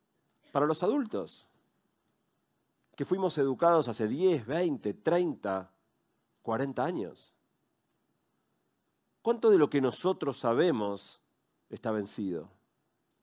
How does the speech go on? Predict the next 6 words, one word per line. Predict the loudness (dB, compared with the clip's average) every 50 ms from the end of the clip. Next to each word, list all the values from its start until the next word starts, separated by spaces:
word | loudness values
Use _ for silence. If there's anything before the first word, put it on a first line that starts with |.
| _ _ _ _ _ _ _ _ _ _ _ _ _ _ _ _ _ _ _ _ _ -2
¿Cuán | -2 0 0
conscientes | 0 0 0 0 -2 0 2 2 2 2 0 -2 -4
somos | 0 0 0 2 2 2 0 0 -2 -4 -8 -18 _ _ _ _ _ _ _ _ _ _ _ _ _ -6
de | -2 -2
la | -2 -2
obsolescencia | -2 -2 -2 -2 0 0 0 2 2 2 2 2 -2 -2 0 0 2 0 0 -4